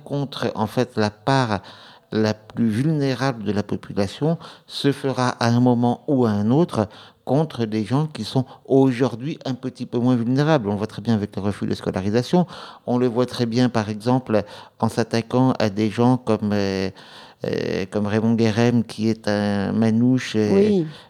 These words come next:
Speaker 1: euh, Légion d'honneur, et cetera, euh, commandeur des arts et des lettres, euh, qui s'est fait, il y a un mois, euh,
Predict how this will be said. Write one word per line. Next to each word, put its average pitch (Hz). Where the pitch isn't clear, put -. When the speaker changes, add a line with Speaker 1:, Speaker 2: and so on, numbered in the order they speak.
Speaker 1:
euh, 104
Légion 104
d'honneur, 110
et 107
cetera, 113
euh, 104
commandeur 110
des 107
arts 110
et 107
des 104
lettres, 127
euh, 104
qui 117
s'est 117
fait, 127
il 117
y 113
a 107
un 113
mois, 117
euh, 104